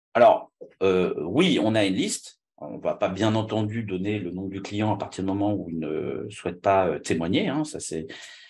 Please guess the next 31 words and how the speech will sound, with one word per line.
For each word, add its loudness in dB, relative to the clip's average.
euh, -6
c'est -6
logique. -2
Mais 4
on 8
va 8
trouver 4
donc, 0
euh, 0
plusieurs 2
chapitres. 0
Notamment, 2
on 2
va 4
trouver 0
tout -6
ce -6
qui 0
est, 0
euh, -4
des -8
parties -6
sur 0
le 4
DevOps. 2
Euh, -4
je -2
veux, 4
euh, 2
automatiquement, -2
euh, -4